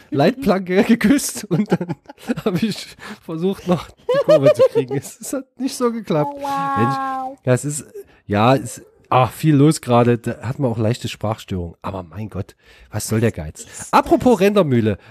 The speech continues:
Speaker 1: meine lieben, äh, ZuhörerInnen da draußen. Es ist, äh, wir haben uns was überlegt.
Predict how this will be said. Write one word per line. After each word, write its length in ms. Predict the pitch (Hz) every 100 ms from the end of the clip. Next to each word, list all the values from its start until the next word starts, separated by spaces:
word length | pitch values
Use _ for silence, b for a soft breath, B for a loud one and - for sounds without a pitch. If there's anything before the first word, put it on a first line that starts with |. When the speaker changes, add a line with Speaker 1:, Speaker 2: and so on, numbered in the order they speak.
| b
Speaker 1:
meine 240 | 151 170
lieben, 480 | 165 214 208 208 196 b b
äh, 220 | 147 147
ZuhörerInnen 560 | 139 196 165 143 131 135
da 100 | 135
draußen. 480 | 117 117 123 147 165 _ b b b
Es 180 | 160 -
ist, 420 | 220 - - -
äh, 180 | 170 165
wir 120 | 160
haben 140 | 196
uns 180 | 226 190
was 120 | 180
überlegt. 520 | 180 151 139 139 -